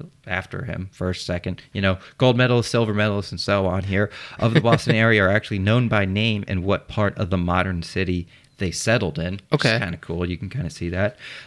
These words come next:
Speaker 1: Uh, the next one was a guy by the name of Thomas Walford.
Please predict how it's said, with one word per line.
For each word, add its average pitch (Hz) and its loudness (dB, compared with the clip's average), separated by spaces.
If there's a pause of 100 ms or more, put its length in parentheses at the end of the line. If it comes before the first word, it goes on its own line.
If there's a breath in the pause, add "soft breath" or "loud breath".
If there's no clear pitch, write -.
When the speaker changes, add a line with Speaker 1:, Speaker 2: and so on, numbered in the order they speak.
Speaker 1:
Uh, 92 4
the 104 4
next 123 2
one 120 0
was 101 0 (340)
a 87 2
guy 95 2
by 95 2
the 92 0
name 92 0
of 90 -2
Thomas 113 -2
Walford. 95 2